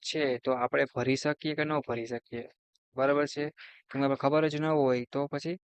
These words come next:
ન થાય. એટલા માટે ખાસ ધ્યાન રાખજો. એમાં ડિપ્લોમાવાળા વિદ્યાર્થી મિત્રો છે એ ઘણા બધા હશે,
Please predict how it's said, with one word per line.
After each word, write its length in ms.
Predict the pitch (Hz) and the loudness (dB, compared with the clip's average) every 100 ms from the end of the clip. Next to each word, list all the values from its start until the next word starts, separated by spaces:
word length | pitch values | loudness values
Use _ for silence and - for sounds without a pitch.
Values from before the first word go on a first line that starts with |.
| _ - | _ -8
ન 160 | 135 123 | -4 -4
થાય. 160 | - | -2
એટલા 140 | 131 139 | -2 0
માટે 200 | 139 135 | -2 -2
ખાસ 220 | 139 143 | 0 -2
ધ્યાન 320 | - 135 135 | -2 -4 -2
રાખજો. 200 | 131 131 | -2 -2
એમાં 160 | 131 127 | -2 0
ડિપ્લોમાવાળા 560 | 135 143 147 143 143 139 143 | 0 4 6 8 6 2 -6
વિદ્યાર્થી 400 | 139 135 143 143 | -6 0 0 2
મિત્રો 260 | 139 139 139 | 0 2 0
છે 140 | 143 135 | 2 2
એ 120 | 131 147 _ _ - - _ _ _ | 0 -2 _ _ -20 -20 _ _ _
ઘણા 300 | 143 131 135 | -4 4 6
બધા 300 | 135 131 127 | 8 6 6
હશે, 200 | 127 - | 4 0